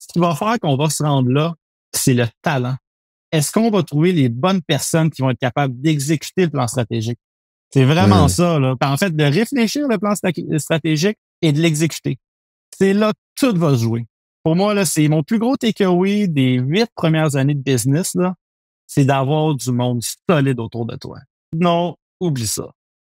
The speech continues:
Speaker 1: vraiment tough.
Speaker 2: Décortiquons un peu, euh, ce que tu viens d'amener, euh, à l'attention de l'audience. Je pense que c'est excessivement fascinant. Deux points.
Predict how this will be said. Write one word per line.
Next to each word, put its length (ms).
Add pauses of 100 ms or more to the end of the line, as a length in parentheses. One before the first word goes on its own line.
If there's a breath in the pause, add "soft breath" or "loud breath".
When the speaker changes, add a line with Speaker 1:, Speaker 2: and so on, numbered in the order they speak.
(160)
Speaker 1:
vraiment 400
tough. 140 (500)
Speaker 2:
Décortiquons 560
un 80
peu, 320
euh, 80
ce 80
que 100
tu 180
viens 80
d'amener, 500
euh, 400 (120)
à 100
l'attention 420
de 60
l'audience. 380
Je 40
pense 160
que 80
c'est 140
excessivement 580
fascinant. 600
Deux 260
points. 280